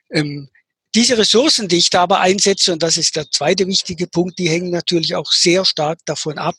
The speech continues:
mit welchem Vorwissen und mit welchen geistigen Fähigkeiten ich an einen Text herangehe.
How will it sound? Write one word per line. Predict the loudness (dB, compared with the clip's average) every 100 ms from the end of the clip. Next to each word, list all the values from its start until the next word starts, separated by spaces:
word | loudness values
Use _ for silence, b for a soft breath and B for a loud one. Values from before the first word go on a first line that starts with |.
| -10
mit | -10 -6
welchem | -4 -4 -4
Vorwissen | -2 2 4 2 2 0 0 -8
und | -10
mit | -10 -4
welchen | -2 -2 -6 -8
geistigen | -2 0 2 0 -2 -4 -6 B B B
Fähigkeiten | 0 2 2 0 -2 -4 -4
ich | -4 -4
an | -6
einen | -8 -8
Text | -10 -6 -2 -2
herangehe. | -4 -12 -10 -10 -10